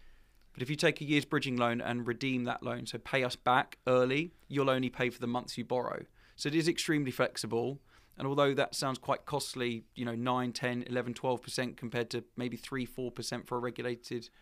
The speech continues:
regular mortgage, the flexibility that, that what bri-, that bridging allows means, yes, there is a price hike, but you get so much flexibility in terms of maybe how much you borrow and how,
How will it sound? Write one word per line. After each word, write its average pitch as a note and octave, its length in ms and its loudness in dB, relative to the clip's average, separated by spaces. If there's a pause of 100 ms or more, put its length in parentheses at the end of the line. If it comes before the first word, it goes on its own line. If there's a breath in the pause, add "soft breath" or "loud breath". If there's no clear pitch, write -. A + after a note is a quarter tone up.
(200 soft breath)
regular C3+ 340 4
mortgage, B2 600 -4 (380 soft breath)
the - 80 -4
flexibility C#3+ 880 0
that, A#2 300 -4
that B2 260 0
what B2+ 220 -4
bri-, C#3 260 -2
that B2 160 -2
bridging B2 260 0
allows B2 480 0
means, B2+ 380 -2
yes, C#3+ 240 0
there C3 220 -2
is B2 120 0
a B2 220 -2
price C3+ 380 0
hike, - 420 0 (360 soft breath)
but A#2 100 -2
you C3 120 -4
get B2+ 200 0
so C3+ 200 2
much - 200 -4
flexibility B2 720 -4
in A2+ 80 -6
terms A#2 300 -4
of A#2 200 -8 (540 soft breath)
maybe D3 320 2
how C3 180 2
much - 220 0
you D#3 60 -2
borrow D3 440 4 (800)
and C3 220 2
how, C3 200 0